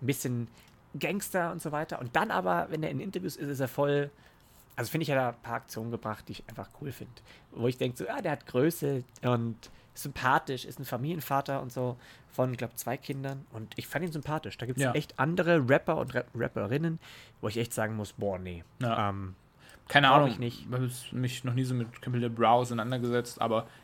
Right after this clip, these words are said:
Speaker 2: ihn hören ja viele Leute und mei, irgendwas
Speaker 1: Ja.
Speaker 2: muss er haben und ja.
Speaker 1: Ja.
Speaker 2: Gut,
Speaker 1: Also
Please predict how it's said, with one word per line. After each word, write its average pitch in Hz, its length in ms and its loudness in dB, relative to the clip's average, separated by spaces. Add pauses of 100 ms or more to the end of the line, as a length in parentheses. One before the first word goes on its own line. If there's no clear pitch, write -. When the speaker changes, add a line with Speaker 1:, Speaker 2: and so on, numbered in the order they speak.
Speaker 2:
ihn 151 180 4
hören 156 200 8
ja 170 100 6
viele 143 220 2
Leute 147 360 8
und 135 280 -2 (600)
mei, 135 240 2
irgendwas 127 360 2
Speaker 1:
Ja. 117 240 2
Speaker 2:
muss 147 220 2
er 123 100 4
haben 156 240 2
und 139 320 -2 (540)
ja. 139 200 2 (1600)
Speaker 1:
Ja. 107 160 -4 (400)
Speaker 2:
Gut, 208 220 12
Speaker 1:
Also 92 120 -4